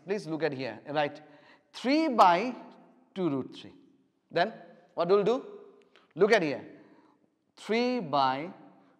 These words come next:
two root three, multiply root three by root three equal to three root three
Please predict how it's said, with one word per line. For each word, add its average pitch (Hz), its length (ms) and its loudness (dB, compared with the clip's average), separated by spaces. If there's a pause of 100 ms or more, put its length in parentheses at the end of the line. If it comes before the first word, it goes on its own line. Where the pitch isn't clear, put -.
(220)
two 294 240 0
root 196 260 2
three, 143 320 -6 (640)
multiply 226 680 2
root 196 340 0
three 208 200 -4
by 147 200 -2
root 139 280 -6
three 123 260 -12 (1040)
equal 220 400 2
to 226 280 -4
three 277 340 -2
root 202 300 -2
three 135 360 -8